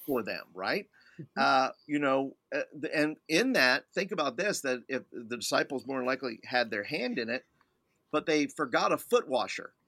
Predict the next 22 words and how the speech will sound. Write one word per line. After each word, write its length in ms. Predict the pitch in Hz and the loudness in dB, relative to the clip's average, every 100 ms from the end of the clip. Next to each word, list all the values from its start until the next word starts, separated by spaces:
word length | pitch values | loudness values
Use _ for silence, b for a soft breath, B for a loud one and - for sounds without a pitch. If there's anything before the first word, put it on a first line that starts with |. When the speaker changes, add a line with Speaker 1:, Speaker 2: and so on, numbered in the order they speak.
| _ _ _ _ _ _ _ _ _ - | _ _ _ _ _ _ _ _ _ -10
Speaker 2:
Hmm. 80 | 226 | -8
Speaker 1:
Somebody 420 | - 180 269 208 143 | -4 -2 2 4 2
was 160 | 131 | 0
supposed 320 | 151 - 139 - | -2 -2 -4 -2
to 60 | |
be 60 | 143 | -6
in 80 | 131 | -2
charge 280 | 151 139 131 | 0 0 0
of 60 | |
the 60 | 120 | -6
foot 200 | 196 185 | -6 -6
washing, 380 | 117 - - - _ _ _ - 175 | -6 -6 -8 -12 _ _ _ -16 -14
Speaker 2:
Mm-hmm. 480 | - 285 285 - | -8 -8 -8 -8
Speaker 1:
right? 220 | 117 139 - _ - | 2 2 2 _ 0
And 300 | 127 120 - _ _ _ - | 2 2 -8 _ _ _ -10
nobody, 640 | 123 160 196 120 127 147 _ _ - | 2 4 6 4 4 -4 _ _ -4
nobody 360 | 127 139 143 | 2 4 4
did 200 | 120 185 | 4 2
it. 140 | 220 - _ _ _ _ - | 2 -8 _ _ _ _ -2
Uh, 340 | 110 110 110 - | 2 4 2 -4
and 180 | 131 123 | -8 -4
so, 500 | - 127 123 123 120 | 0 2 2 0 -4